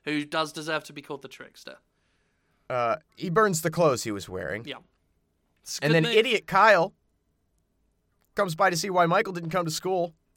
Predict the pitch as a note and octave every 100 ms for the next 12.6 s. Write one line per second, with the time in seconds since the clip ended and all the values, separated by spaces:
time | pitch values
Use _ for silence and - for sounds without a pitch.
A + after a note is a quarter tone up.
0 | _ - G#3+ B3+ A#3 E3 A3 F#3+ F#3+ G#3+
1 | G#3 E3+ F#3 F3 C3 A2 - _ _ -
2 | - - _ _ _ _ _ _ _ _
3 | _ _ _ _ _ _ _ _ _ _
4 | _ _ _ _ _ _ A#2 B2 D#3 D#3+
5 | D#3 - _ _ _ _ _ _ _ _
6 | _ - - - _ D#3 C#3 C3 _ _
7 | - F#3 G#3 G#3+ D#3+ - D#3+ C#3+ F#3+ G3
8 | D#3+ - F3 F3+ D#3+ D3 C#3+ A#2 B2+ E3+
9 | C#3+ A#2+ A2 G#2+ G2+ G#2 G#2+ A2+ C3+ _
10 | _ _ _ _ _ _ _ C#3+ D3 C#3
11 | D3+ D3 D3 C#3+ D#3 B2 C3+ D#3 C#3+ B2+
12 | D3 D3+ - D#3+ D3 C#3+